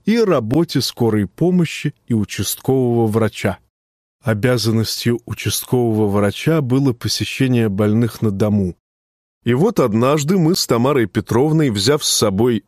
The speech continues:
необходимые лекарственные препараты и кое-какие инструменты, отправились делать обход по списку адресов. В сёлах, деревнях и даже в районных центрах, как правило, преобладают частные дома.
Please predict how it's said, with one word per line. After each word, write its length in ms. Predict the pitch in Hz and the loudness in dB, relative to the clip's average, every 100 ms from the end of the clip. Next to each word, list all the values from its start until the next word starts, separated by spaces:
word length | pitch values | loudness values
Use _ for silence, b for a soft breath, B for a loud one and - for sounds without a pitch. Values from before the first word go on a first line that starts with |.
| - | -2
необходимые 800 | 107 98 - 104 110 104 101 | 0 0 0 0 2 2 2
лекарственные 720 | 98 95 110 92 - 101 101 95 | 0 0 -2 -2 -2 0 0 0
препараты 680 | - 101 113 107 104 - 98 | -2 -2 0 0 0 0 -2
и 20 | |
кое-какие 760 | - 113 98 104 92 110 101 - | 0 0 0 -2 -2 -2 -2 -2
инструменты, 920 | 104 98 - 92 92 143 175 - 180 b b | -2 -2 -2 0 2 2 0 0 -2 b b
отправились 800 | b - - - 208 208 196 165 | b -6 -2 0 2 2 2 0
делать 420 | 110 117 107 98 | 0 0 2 0
обход 540 | 98 - - 170 175 - b b _ | -2 -4 -4 -2 -2 -6 b b _
по 120 | 104 | -4
списку 680 | - - 180 190 - 151 - | -2 -2 0 0 -2 -2 0
адресов. 840 | 123 117 123 117 - 107 87 - - _ _ _ _ _ _ _ | -2 0 0 -2 -2 -2 -2 -6 -20 _ _ _ _ _ _ _
В 140 | - - | -6 -2
сёлах, 640 | - - 113 147 120 - | 0 0 2 2 0 -2
деревнях 840 | 95 90 110 107 92 113 156 135 - | -6 0 0 2 2 2 0 -2 -4
и 160 | - | -4
даже 400 | 101 87 143 143 | 0 2 0 0
в 80 | 127 | 2
районных 600 | 117 113 143 165 131 120 | 2 2 2 2 2 0
центрах, 640 | - - 175 175 - 160 - | -2 0 2 2 0 -2 0
как 240 | 104 - | -4 -2
правило, 400 | - 107 110 107 | 0 0 2 0
преобладают 920 | 101 104 95 90 92 87 135 131 113 - | 0 0 0 0 0 2 2 2 -2 -10
частные 640 | - 117 113 - 104 101 | -2 0 0 0 0 0
дома. 460 | 92 98 98 90 | 0 0 0 -2